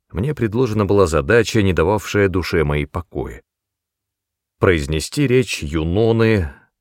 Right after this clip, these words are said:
разгневанной и опечаленной тем, что она не может повернуть от Италии царя Тевкров. Наградой была похвала,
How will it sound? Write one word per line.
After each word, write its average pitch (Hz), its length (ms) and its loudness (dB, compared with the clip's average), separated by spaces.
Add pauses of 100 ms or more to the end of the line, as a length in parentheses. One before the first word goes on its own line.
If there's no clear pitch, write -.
(240)
разгневанной 107 800 0
и 104 80 6
опечаленной 107 840 0
тем, 110 260 -6
что 101 220 -4
она 104 100 -2
не 104 160 0
может 101 460 2
повернуть 95 500 0
от 95 140 0
Италии 90 720 2 (260)
царя 80 380 0
Тевкров. - 680 -8 (1160)
Наградой 113 480 4
была 92 280 4
похвала, 73 720 0